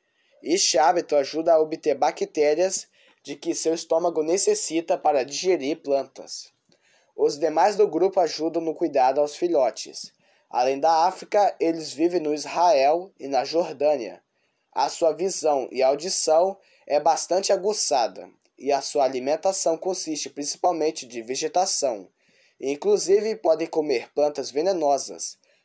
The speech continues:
que mataria facilmente outros animais. Podem ser vistas em grupos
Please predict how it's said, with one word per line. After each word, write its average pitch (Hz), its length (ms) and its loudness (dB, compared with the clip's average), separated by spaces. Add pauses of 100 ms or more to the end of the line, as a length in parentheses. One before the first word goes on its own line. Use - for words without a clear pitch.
que 143 100 -4
mataria 147 540 2
facilmente 175 880 0
outros 151 380 0
animais. 143 760 -2 (680)
Podem 214 320 4
ser 175 240 0
vistas 139 560 0
em 139 120 -2
grupos 156 440 -2